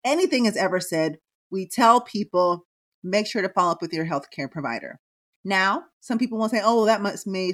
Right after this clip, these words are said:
must mean the doctor. That must mean the nurse practitioner." It means the nurses too, okay?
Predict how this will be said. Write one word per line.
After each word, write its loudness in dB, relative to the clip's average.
must -8
mean -4
the -2
doctor. -2
That -4
must -4
mean -6
the -4
nurse -8
practitioner." -6
It -2
means 4
the 2
nurses 2
too, 0
okay? 0